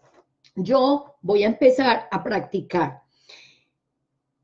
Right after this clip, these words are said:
No es suficiente hablar de fe, muchachas. No es suficiente hablar de fe. Hay que vivirla.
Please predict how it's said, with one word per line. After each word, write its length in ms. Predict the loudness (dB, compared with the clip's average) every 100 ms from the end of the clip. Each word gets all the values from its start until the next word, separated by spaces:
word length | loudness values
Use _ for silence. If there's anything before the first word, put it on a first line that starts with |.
| _ _ _ _ _ _ _ _ _ _ _ _ _
No 280 | 0 4 6
es 180 | 6 4
suficiente 960 | 2 2 -4 -4 -4 -4 0 2 2 -4
hablar 520 | -4 -2 0 0 -2
de 160 | -4 -6
fe, 240 | -2 -2
muchachas. 920 | -2 -6 -6 -6 -6 -12 -20 -20 -20 _ -4
No 380 | -2 2 2
es 240 | 2 0 0
suficiente 840 | -4 -2 -8 -8 -2 2 2 2
hablar 400 | 0 2 0 0
de 140 | -2 -6
fe. 340 | -4 -8 -8 _ _
Hay 180 | -4 0
que 160 | 0
vivirla. 960 | 0 -2 -4 2 2 2 0 -4 -6